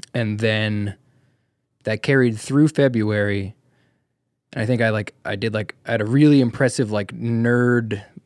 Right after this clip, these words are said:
audio live moment where the day should have been a complete disaster.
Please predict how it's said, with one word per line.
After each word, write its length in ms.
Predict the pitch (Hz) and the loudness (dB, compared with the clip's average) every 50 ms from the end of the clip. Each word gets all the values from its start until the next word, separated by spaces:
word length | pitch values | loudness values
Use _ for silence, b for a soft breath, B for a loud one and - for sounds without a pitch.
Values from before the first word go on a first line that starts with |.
| _ _ _ _ _ _ _ _ - | _ _ _ _ _ _ _ _ -2
audio 460 | 123 117 117 117 117 113 110 107 107 | 0 2 2 2 2 0 0 -2 -2
live 440 | 104 107 107 107 107 110 113 117 110 | -2 -2 -2 0 0 0 0 0 -2
moment 520 | 123 123 123 127 131 135 139 139 - - - _ _ _ _ _ _ _ _ _ _ _ _ _ _ _ _ _ _ _ _ _ _ _ _ _ - | -2 -2 0 0 0 -2 -2 -4 -8 -14 -20 _ _ _ _ _ _ _ _ _ _ _ _ _ _ _ _ _ _ _ _ _ _ _ _ _ -6
where 260 | 117 113 104 101 101 | -4 -2 -2 -2 -2
the 120 | 104 110 | -4 -4
day 240 | 104 117 117 123 127 | -2 0 2 2 2
should 200 | 120 - 147 123 | 2 2 0 0
have 80 | 117 107 | 0 0
been 100 | 120 120 | 0 -2
a 60 | 113 | -2
complete 320 | - 117 104 110 123 120 98 | -2 -4 -4 -2 -2 -2 0
disaster. 720 | - 107 95 110 101 104 110 - - 143 135 127 143 - | -2 -2 -2 -2 -2 -2 -2 -4 -2 0 0 0 -2 -4